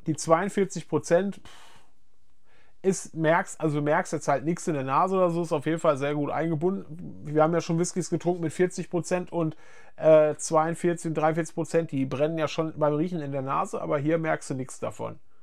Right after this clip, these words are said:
Mich würde ja interessieren, wie alt der ungefähr ist, ne? Aber jung, finde ich, riecht der jetzt nicht. Kann natürlich auch sein, dass die auch ältere, äh, Fässer beno-, äh, genutzt haben.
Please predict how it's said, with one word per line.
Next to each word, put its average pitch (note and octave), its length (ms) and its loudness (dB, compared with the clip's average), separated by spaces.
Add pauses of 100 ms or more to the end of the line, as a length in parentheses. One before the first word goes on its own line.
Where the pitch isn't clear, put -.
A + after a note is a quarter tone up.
(1000)
Mich C#3+ 140 0
würde B3 180 6
ja - 40 6
interessieren, G#3+ 400 0
wie G3 120 0
alt A3+ 240 6
der C3+ 140 4
ungefähr A#2+ 420 -2
ist, - 220 -4
ne? C#3 320 -2 (300)
Aber C#3+ 500 6 (500)
jung, G3 320 6
finde G#3 280 0
ich, F#3+ 100 -4
riecht G3+ 240 0
der F3+ 100 4
jetzt E3 260 4
nicht. G3+ 220 -4
Kann D#3 160 0
natürlich E3 200 0
auch D3+ 60 2
sein, D#3+ 140 0
dass E3+ 180 -2
die D#3 120 2
auch D3+ 160 0
ältere, C3 840 0
äh, - 40 0
Fässer B2+ 340 -2
beno-, A#2+ 460 -4
äh, - 20 -2
genutzt A#2+ 460 -4
haben. C3+ 320 0